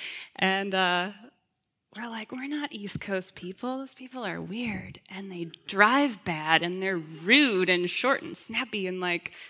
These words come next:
they're gonna eat us alive." <laughs> And we got here, and we're like, "Oh, we love these people. We just fell in love with you guys."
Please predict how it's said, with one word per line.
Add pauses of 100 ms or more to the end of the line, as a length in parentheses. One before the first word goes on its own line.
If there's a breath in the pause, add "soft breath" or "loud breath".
they're
gonna (100)
eat
us
alive."
<laughs> (1040 loud breath)
And
we
got
here,
and
we're
like,
"Oh, (640)
we
love
these
people.
We
just
fell
in
love
with
you
guys."